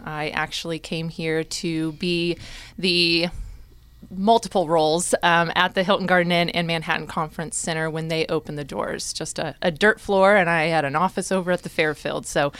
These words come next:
saw it all come to life and worked there for about three years, um, and then decided to start a family here in the Manhattan area,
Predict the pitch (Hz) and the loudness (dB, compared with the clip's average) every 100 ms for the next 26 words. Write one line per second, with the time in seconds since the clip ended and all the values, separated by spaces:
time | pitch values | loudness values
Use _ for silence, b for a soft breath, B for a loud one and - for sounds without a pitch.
0 | B B B - 233 220 202 208 214 220 | B B B 4 6 8 10 10 8 4
1 | 233 208 202 190 180 180 190 226 - - | 2 2 2 2 4 6 6 2 -4 -2
2 | 175 175 170 170 196 - 185 185 190 180 | 0 0 -2 -2 -2 -2 -2 0 0 -2
3 | 175 208 - - 196 214 196 180 220 294 | 0 -2 -4 -4 -2 0 2 0 0 -2
4 | - - 175 165 165 165 170 170 175 175 | -6 -6 -4 -2 -4 -4 -6 -4 -4 -2
5 | 175 180 B B - 180 - 185 202 190 | -4 -6 B B -12 -6 0 0 0 -4
6 | - 196 185 180 - 170 180 208 - 175 | -4 0 0 -2 -2 2 2 0 -4 -4
7 | 175 170 175 - 175 165 165 160 160 165 | -2 -2 -4 -4 -4 -2 -4 -4 -6 -4
8 | 175 160 156 156 160 160 160 | -2 -4 -4 -4 -2 0 0